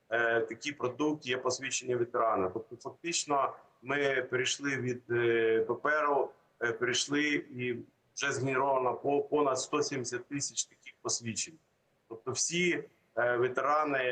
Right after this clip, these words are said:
які мають такий статус, е, можуть скориста-, скористатись, е, такою послугою. Е, ще цікавий продукт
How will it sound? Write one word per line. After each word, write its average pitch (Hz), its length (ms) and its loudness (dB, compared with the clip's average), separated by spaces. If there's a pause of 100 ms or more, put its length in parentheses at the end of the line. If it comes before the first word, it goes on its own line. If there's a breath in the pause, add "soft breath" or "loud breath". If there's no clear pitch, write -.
(240)
які 117 300 -6
мають 135 420 0
такий 123 220 -8
статус, 143 640 -2
е, 120 140 2
можуть 123 300 0
скориста-, 120 560 -4
скористатись, 120 840 -2
е, 117 460 4
такою 127 300 0
послугою. 92 580 -2 (1000)
Е, 113 560 2
ще 175 240 0
цікавий 151 460 0
продукт 143 460 -2